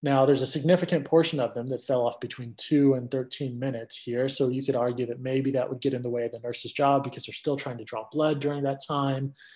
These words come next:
And then there was even one that snapped really early. Uh, when we investigated that one, there was sort of a manufacturing defect in the, in the, the shape of the perforation that was used. So it might have been a, a quality control issue.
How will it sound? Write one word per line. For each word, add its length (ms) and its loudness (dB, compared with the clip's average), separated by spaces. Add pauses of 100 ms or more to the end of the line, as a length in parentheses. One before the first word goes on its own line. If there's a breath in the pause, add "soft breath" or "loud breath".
(160 loud breath)
And 120 2
then 120 4
there 100 4
was 140 2
even 240 4
one 180 4
that 100 -4
snapped 360 -2
really 240 -4
early. 480 2 (320 soft breath)
Uh, 360 -6
when 240 0
we 100 -6
investigated 640 2
that 180 2
one, 120 -2
there 80 8
was 140 2
sort 180 6
of 80 2
a 100 -6
manufacturing 880 -4
defect 640 -4
in 140 0
the, 260 -8
in 140 -6
the, 120 -6 (300)
the 80 -6
shape 380 2
of 60 -4
the 60 -4
perforation 640 -4
that 100 -6
was 140 -10
used. 320 -4
So 100 -4
it 60 -8
might 180 2
have 100 -2
been 100 -6
a, 400 -8
a 20 -6
quality 420 2
control 580 0
issue. 380 -4